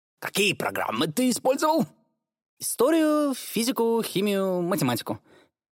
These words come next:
Вы не поверите, но мне на самом деле понравилось". "Есть замечания?" Алекс ненадолго задумался.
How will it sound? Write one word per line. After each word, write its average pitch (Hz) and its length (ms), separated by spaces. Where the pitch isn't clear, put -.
Вы 139 80
не 131 60
поверите, 165 540
но 123 100
мне 147 160
на 147 120
самом 117 280
деле 110 180
понравилось". 110 640
"Есть 226 340
замечания?" 127 720
Алекс 127 400
ненадолго 120 500
задумался. 120 640